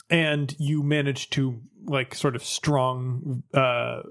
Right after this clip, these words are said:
Vincent away from the, the direct path that would bring you in front of people. So you take this really circuitous route around school, uh, grabbing up the little globules of, uh, ectoplasm that are around the school.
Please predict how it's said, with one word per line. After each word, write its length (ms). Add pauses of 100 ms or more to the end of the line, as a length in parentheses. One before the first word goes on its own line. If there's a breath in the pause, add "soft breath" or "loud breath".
Vincent 380
away 400
from 640
the, 580
the 260 (140)
direct 460
path 280
that 60
would 120
bring 160
you 80
in 60
front 180
of 80
people. 420 (200 loud breath)
So 160
you 40
take 220
this 180
really 280
circuitous 760
route 220
around 260
school, 580
uh, 280 (200)
grabbing 400
up 120
the 80
little 180
globules 880 (120)
of, 580 (140)
uh, 360 (100)
ectoplasm 920 (160)
that 160
are 120
around 340
the 80
school. 760